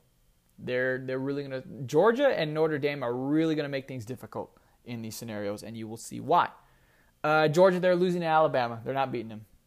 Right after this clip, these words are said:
They're gonna lose in the conference title. So there's that. They will have at least one loss. And I think Georgia,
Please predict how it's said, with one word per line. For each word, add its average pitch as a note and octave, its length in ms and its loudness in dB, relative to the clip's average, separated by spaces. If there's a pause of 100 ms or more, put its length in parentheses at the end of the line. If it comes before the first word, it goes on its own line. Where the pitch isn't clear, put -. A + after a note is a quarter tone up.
(140)
They're A#2+ 120 -10
gonna A#2+ 140 -12
lose B2+ 140 -6
in B2+ 60 -10
the A#2+ 60 -10
conference A#2+ 320 -12
title. G2+ 320 -10 (220)
So G#2 240 -12 (180)
there's B2 180 -10
that. A2+ 260 -4
They B2 80 -6
will C3 100 -4
have D3 220 0
at D3+ 160 2
least E3+ 340 -4
one A2+ 320 -14
loss. F#2+ 380 -14 (200)
And C#3+ 120 -2
I F3+ 80 6
think G3+ 320 0
Georgia, D#3+ 760 2